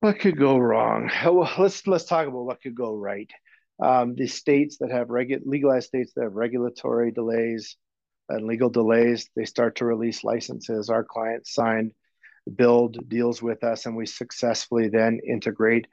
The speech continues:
equipment into those, uh, projects as well. That, that's what I see as going right. We, we've got, everything's going right outside of cannabis now,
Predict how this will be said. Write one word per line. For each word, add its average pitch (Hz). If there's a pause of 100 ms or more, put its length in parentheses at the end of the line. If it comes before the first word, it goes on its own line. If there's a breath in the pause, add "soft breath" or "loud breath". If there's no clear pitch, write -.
(300 soft breath)
equipment - (600)
into 117
those, 113
uh, 113 (100)
projects 110
as 104
well. 107 (480 soft breath)
That, 135
that's 156
what 143
I 127
see 123
as 110
going 110
right. 101
We, 123
we've 123
got, 127 (220 soft breath)
everything's 143
going 139
right 131
outside 131
of 123
cannabis 127
now, 120